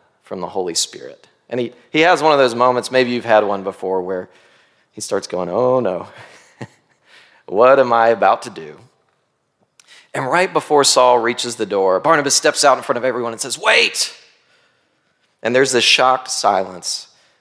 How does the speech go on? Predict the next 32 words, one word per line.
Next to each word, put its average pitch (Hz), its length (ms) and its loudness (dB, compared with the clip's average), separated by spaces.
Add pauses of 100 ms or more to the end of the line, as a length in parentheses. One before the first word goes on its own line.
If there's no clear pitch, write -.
as 98 160 -2
Barnabas 113 480 0
walks 107 320 0
over, 95 320 0
and 90 100 -8
you 107 80 -10
can 98 160 -14
just 98 200 -14
hear 123 460 -10
his 104 140 -10
footsteps - 720 -8
echo 95 480 -6 (300)
in 90 80 -12
the 87 100 -6
room. 87 460 -8 (920)
And 104 120 -4
he 101 40 0
walks 117 360 2
up 113 160 0
and 92 120 -6
locks 104 340 -2
eyes 85 540 0
with 82 160 -12
Saul, 71 720 -2 (520)
and - 80 -10
he 85 80 -6
measures 92 460 -2
them, 76 220 -12
and 76 100 -20
then 78 100 -18
he 80 80 -20
says, - 540 -10